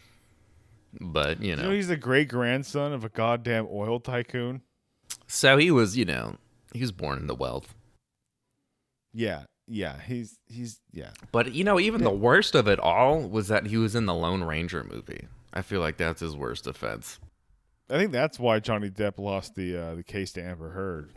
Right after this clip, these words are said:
Speaker 1: Yeah.
Speaker 2: Even though it's like, you know, all that evidence came to actually make her the bad one. But, but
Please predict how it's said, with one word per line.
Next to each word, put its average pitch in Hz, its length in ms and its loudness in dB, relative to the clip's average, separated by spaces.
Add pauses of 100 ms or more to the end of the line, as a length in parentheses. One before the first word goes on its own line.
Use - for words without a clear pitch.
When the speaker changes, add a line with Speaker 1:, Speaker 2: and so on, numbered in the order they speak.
(120)
Speaker 1:
Yeah. 76 440 2 (180)
Speaker 2:
Even 104 260 -4
though 107 200 0
it's - 160 -8
like, 95 200 -4 (140)
you 101 100 -10
know, 80 260 -12
all 107 220 -2
that 101 220 -4 (340)
evidence 104 400 -8
came 104 500 -6
to 90 240 -10 (300)
actually 95 340 -10
make 95 220 -8
her 113 140 -4
the 98 80 -8
bad 92 200 -8
one. 90 300 -12
But, 185 380 6 (840)
but 123 380 4